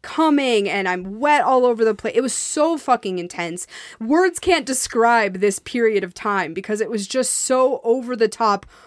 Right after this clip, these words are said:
hard and rough and hot. And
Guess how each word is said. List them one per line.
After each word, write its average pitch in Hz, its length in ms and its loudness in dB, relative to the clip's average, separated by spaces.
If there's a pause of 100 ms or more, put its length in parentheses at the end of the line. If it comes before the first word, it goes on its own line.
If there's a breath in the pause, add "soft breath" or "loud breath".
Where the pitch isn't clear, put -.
(100)
hard 240 580 2
and 208 240 -2
rough 277 400 0
and 214 160 -2
hot. - 800 -2 (380 loud breath)
And 226 440 0